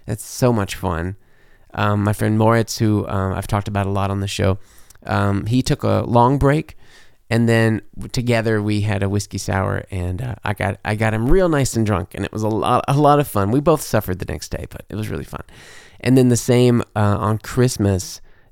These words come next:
Daniel, who cooked the food, um, he stopped for, like, six weeks or eight weeks or something.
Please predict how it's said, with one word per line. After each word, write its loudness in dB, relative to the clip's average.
Daniel, 0
who 0
cooked -2
the -4
food, -2
um, -8
he -2
stopped -2
for, -4
like, -4
six -6
weeks -4
or -8
eight -2
weeks -6
or -4
something. -6